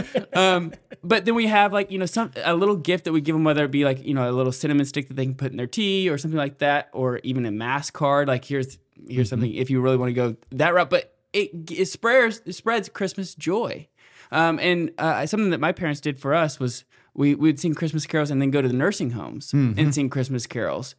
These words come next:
Speaker 2: I think that's just such a, a beautiful thing of, of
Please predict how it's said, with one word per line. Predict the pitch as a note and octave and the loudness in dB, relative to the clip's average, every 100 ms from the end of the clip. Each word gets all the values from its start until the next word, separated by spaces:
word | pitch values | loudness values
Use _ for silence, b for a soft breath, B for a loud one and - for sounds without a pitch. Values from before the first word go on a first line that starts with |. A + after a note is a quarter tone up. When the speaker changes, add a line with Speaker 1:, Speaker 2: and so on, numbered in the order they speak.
| b b b b | b b b b
Speaker 2:
I | |
think | B3+ D#4 | 2 4
that's | C#4+ C4+ | 4 2
just | C4 | 0
such | C4 B3 | 0 0
a, | F#3+ - | -2 0
a | F3+ | 0
beautiful | D3 F#3 A3+ G3+ | 0 0 0 -2
thing | F#3+ F#3+ G3 G3 E3+ | -2 0 0 0 0
of, | D3 D3 C3+ | 0 0 0
of | C#3+ C#3 | -4 -4